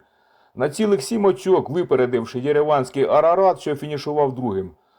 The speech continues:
Сорок чотири очки проти тридцяти семи, з урахуванням того, що тоді за перемогу нараховувалося два очки. Що дало право динамівцям наступної осені,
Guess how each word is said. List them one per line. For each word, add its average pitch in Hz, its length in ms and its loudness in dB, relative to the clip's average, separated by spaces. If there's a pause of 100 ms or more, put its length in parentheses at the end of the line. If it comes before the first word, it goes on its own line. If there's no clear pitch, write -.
(180)
Сорок 147 300 -4
чотири 185 380 2
очки 175 420 0
проти 156 340 -4
тридцяти 156 440 -6
семи, 113 400 0 (300)
з 95 100 -6
урахуванням 147 560 2
того, 151 360 2
що 131 140 -4
тоді 135 260 -2
за 135 140 2
перемогу 139 540 0
нараховувалося 120 1040 2 (100)
два 139 260 -2
очки. 127 380 -8 (1400)
Що 196 240 2
дало 185 260 4
право 185 400 4
динамівцям 165 720 0
наступної 156 560 -4
осені, 180 600 0